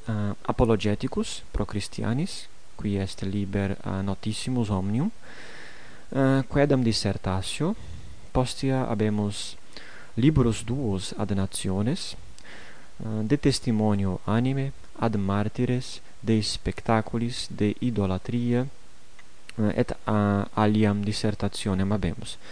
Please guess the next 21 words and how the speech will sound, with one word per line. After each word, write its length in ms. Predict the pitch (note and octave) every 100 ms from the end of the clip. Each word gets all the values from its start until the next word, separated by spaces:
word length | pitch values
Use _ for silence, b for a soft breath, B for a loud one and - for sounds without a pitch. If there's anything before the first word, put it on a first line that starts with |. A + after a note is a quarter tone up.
| B B B
Bene, 140 | E3 D3
nunc 280 | D#3 G#3+ -
serie 340 | D#3 D#3+ D#3
secunda, 500 | - D3+ - F2+ E2+
libri 540 | G2+ A#2 C#3+ C#3+ C#3+ C#3+ B B -
dogmatici, 920 | A2 A2 A2 G2+ F2+ - - - G2 - B B B
de 200 | G#2 C#3+
oratione, 720 | D3 A2 G2+ - A2 A2 A2 A#2+ -
de 200 | - C3
baptismo, 720 | A#2 G#2 - A#2+ A2 A2 A2 A#2+ -
de 220 | G2+ C3
penitentia, 800 | - G#2+ F#2+ - A2 A2+ - A#2+ B2+ -
qui 200 | G2+ F#2+
secundum 720 | - G#2 - G#2 G2+ G2 F#2 B B B -
quosdam 640 | A2 G#2 G2+ G#2+ A2 A2+
est 300 | - G#2+ -
liber 460 | G2+ G2 G#2 G#2 F2+
pulcherimus, 800 | G#2+ G2 - C3+ C3+ D#3 - - -
et 240 | G#2 -
videbimus 720 | F#2+ G2 G#2+ G#2+ G#2 A2+ - -
mox, 600 | G2+ G#2+ G#2 - -